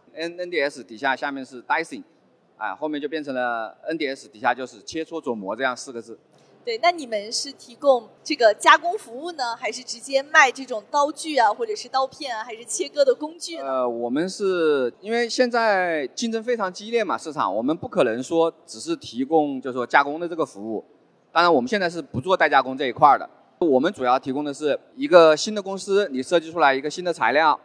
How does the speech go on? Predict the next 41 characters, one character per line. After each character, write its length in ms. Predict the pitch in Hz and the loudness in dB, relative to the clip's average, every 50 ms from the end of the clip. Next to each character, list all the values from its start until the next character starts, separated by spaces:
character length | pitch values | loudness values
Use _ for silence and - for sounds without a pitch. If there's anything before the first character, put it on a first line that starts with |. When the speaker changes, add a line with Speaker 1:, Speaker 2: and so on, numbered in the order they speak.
| _ _ _ _ _ _ _ - | _ _ _ _ _ _ _ -6
Speaker 1:
但 140 | - 160 | -4 -2
是 540 | 160 170 175 165 160 156 151 147 139 135 127 | 0 2 4 6 6 6 6 4 2 2 0
你 120 | 123 131 156 | -2 -4 -2
想 380 | - 180 139 117 110 110 110 | 4 6 6 6 6 0 -6
去 180 | 107 - 156 147 | -12 -10 -10 -8
做 240 | - - 185 180 160 | -2 2 4 4 4
一 120 | 147 139 | 4 2
些 420 | 131 - 156 151 151 151 151 151 _ _ _ - | -4 -2 0 2 2 2 0 -2 _ _ _ -10
材 220 | - - 117 131 | -4 -2 0 0
料 200 | 160 190 196 196 | 2 4 2 2
的， 300 | 170 160 139 131 120 110 | 2 2 0 0 -2 -4
就 100 | - 147 | -6 -8
是 120 | 135 139 | -8 -4
量 200 | 151 185 202 214 | 0 2 2 2
产 160 | 190 185 147 113 | 2 -2 -4 -4
的 80 | 117 | -4
研 220 | 120 113 117 127 143 | -6 -6 -6 -2 2
发 160 | 151 156 190 | 2 2 4
的 80 | 196 | 2
工 200 | 185 - 202 226 247 | 0 -4 -4 -2 2
作， 220 | 254 226 151 - - _ _ _ _ | 2 2 2 2 -2 _ _ _ _
那 140 | 151 170 170 | -2 0 2
我 100 | 156 135 | 2 2
们 140 | 120 123 139 | 2 0 -2
实 140 | - - 117 | -4 -6 -10
际 120 | 127 151 | -8 -2
上 160 | 160 175 160 | 0 0 0
是 280 | 156 - 165 151 143 127 - _ | 0 -2 -4 -2 -2 -4 -4 _
提 140 | - - 131 | -10 -10 -8
供 120 | 139 165 156 | -6 -6 -2
这 120 | - 262 | 0 2
一 80 | 240 185 | 2 2
方 160 | 151 147 139 | 2 0 0
面 120 | 131 135 123 | 0 -2 -6
的 60 | 117 | -8
事 140 | - - 131 | -10 -12 -14
情， 200 | - 110 87 82 | -14 -16 -18 -12
就 120 | - 151 | -10 -10
是， 220 | 147 156 160 143 120 - | -6 -2 -2 -2 0 0
但 120 | 175 202 | 0 -2
是 60 | 196 | -2